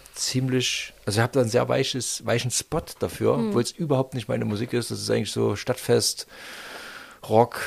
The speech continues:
Speaker 1: äh, Pop irgendwie. Ähm, aber die Band hat irgendwas, das mich immer sehr überzeugt hat.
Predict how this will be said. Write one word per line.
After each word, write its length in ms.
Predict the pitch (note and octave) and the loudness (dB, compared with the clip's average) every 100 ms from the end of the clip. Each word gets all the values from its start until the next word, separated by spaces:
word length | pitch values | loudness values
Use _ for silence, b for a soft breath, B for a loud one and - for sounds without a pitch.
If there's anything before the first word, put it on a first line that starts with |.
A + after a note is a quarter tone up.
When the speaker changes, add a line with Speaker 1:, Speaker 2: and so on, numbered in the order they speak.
| B2+ | -2
Speaker 1:
äh, 300 | C3 A#2+ A#2+ | 2 2 2
Pop 420 | G#2 A2+ A2 - B2 | 0 0 0 -4 -4
irgendwie. 600 | - B2 A#2 A#2+ B2+ C3 | -2 -2 -4 -4 2 4
Ähm, 460 | C3 - A#2 A#2 - | 4 2 0 0 -2
aber 180 | A2 A2+ | 0 0
die 200 | - G#2+ | -4 -4
Band 500 | A#2 B2 D3+ A#2 A#2+ | 0 2 0 -4 -6
hat 180 | B2+ - | -6 -4
irgendwas, 720 | C#3+ D3+ D3+ C#3 C#3 C#3+ - | 0 0 0 2 2 0 -4
das 220 | - A#2 B2+ | -6 -6 -4
mich 360 | B2 - - _ | 0 0 0 _
immer 240 | B2+ C3 C3 | -6 -2 -2
sehr 260 | - A#2+ | 0 0
überzeugt 560 | - B2 - B2+ C3+ - | 0 -4 -4 -2 -2 0
hat. 240 | C3+ - | -2 -2